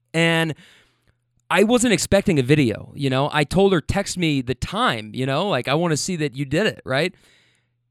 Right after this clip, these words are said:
What she sent me, that video, was so much <laughs> better than a screenshot of a fucking stopwatch. That makes me wanna get, I mean, I get emotional thinking about that and, and listening to that because,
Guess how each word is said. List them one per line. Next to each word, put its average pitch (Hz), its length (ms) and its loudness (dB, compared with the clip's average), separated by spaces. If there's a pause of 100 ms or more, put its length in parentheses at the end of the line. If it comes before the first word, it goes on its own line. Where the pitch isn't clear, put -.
(200)
What 190 200 2
she 190 200 -2
sent - 320 -2
me, 208 180 -4
that 156 220 0
video, 147 520 0 (640)
was 147 200 2
so 170 300 2
much 165 300 -2
<laughs> - 80 2
better 156 260 4
than 131 180 -4
a 127 40 -4
screenshot 156 720 -2
of 123 140 -8
a 123 80 -8
fucking 135 320 -4
stopwatch. 104 760 -6 (300)
That 175 180 -2
makes 208 240 2
me 208 120 2
wanna 160 300 4
get, 143 280 2 (280)
I 135 120 -2
mean, 180 160 0
I 190 100 2
get 220 160 0
emotional 226 520 2
thinking 262 360 -4
about 135 280 -2
that 120 200 0
and, 135 140 -2
and 175 180 0
listening 147 360 -2
to - 120 -4
that 107 300 -4 (420)
because, 165 480 4